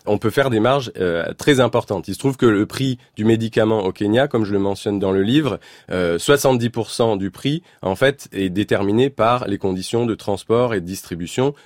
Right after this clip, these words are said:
Trente pour cent seulement sont liés à la marge que prend le fabricant. Donc, euh, il y a vraiment un rééquilibrage de la production partout, mais en même temps, du profit dans les opérations de distribution et dans ce que moi j'appelle,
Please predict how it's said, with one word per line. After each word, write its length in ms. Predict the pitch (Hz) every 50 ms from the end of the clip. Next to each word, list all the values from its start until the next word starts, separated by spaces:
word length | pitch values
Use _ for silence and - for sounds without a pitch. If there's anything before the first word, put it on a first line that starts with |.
| _
Trente 220 | - - 127 127 120
pour 160 | 123 110 -
cent 160 | - 117 107
seulement 320 | 104 - 104 104 113 127 135
sont 180 | - - 104
liés 320 | 95 95 104 120 127 135 120
à 80 | 95
la 120 | 92 92 92
marge 260 | 104 113 117 - -
que 60 | -
prend 200 | 95 - - 107
le 120 | 107 101
fabricant. 480 | 92 - 98 92 92 95 90 - 87 - _ _ - - - _ -
Donc, 240 | 95 107 107 - -
euh, 260 | 120 113 110 104 95 - - - - _ _ -
il 60 | - 107
y 80 | 113
a 80 | 123 120
vraiment 400 | 117 127 139 147 160 165 147 110
un 80 | 117
rééquilibrage 840 | 110 107 135 135 131 - - 131 131 131 120 123 123 120 107 98 - 71 - _ - -
de 180 | - 107 113 151
la 100 | 160 151
production 420 | - - 143 127 123 - - 117
partout, 380 | 110 117 107 - - 143 170 208 - _ _ _ _ _ - - 135
mais 160 | 139 156 151
en 80 | 139 131
même 180 | 131 123 120
temps, 220 | 120 131 139 165 180 _ _ _ _ _ _ _ _ _ -
du 200 | 117 107 131 127
profit 500 | - - 120 110 - - 147 180 - -
dans 200 | 107 113 131 139
les 120 | 143 117
opérations 400 | 117 110 - 101 104 101 - 113 104
de 40 | 95
distribution 540 | 92 92 - - 98 98 - 147 160 165 -
et 200 | - 117 139 147
dans 120 | 127 123 113
ce 80 | -
que 60 | -
moi 200 | 110 107 120 135
j'appelle, 500 | 123 113 101 - - 120 131 143 143 -